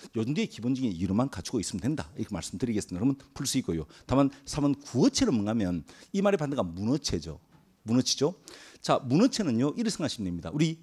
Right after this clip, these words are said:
기미 독립선서 있죠. 우리 한 소절 정도는 암기하고 있잖아요. 가령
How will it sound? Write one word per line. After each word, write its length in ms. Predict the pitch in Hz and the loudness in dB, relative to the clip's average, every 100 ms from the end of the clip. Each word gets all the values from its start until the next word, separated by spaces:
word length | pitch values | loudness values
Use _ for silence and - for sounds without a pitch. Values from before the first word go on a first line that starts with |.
| - | -16
기미 580 | - 240 240 247 254 247 | 0 4 6 6 4 2
독립선서 680 | 185 180 - 113 95 - | -4 -4 -4 -4 -4 -2
있죠. 420 | 95 87 - 71 - _ _ _ | -2 -4 -10 -10 -14 _ _ _
우리 160 | 147 139 - - | 2 2 0 -4
한 240 | 175 175 | 0 2
소절 340 | - 254 254 | 2 2 2
정도는 340 | 143 143 139 135 | 2 2 2 2
암기하고 380 | 104 120 156 98 | 0 0 2 0
있잖아요. 460 | 85 127 98 80 71 | -2 -2 -2 -4 -6
가령 360 | - 120 131 | 4 6 6